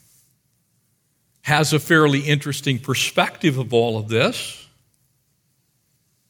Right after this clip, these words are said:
Because John, as he writes this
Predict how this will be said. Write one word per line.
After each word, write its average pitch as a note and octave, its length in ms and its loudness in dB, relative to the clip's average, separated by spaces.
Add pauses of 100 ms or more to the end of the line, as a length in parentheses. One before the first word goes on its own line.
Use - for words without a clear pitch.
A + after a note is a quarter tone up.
(1120)
Because C3 240 -2
John, D#3 320 0
as D#3 120 -2
he D#3 80 -2
writes D#3 380 2
this - 600 -6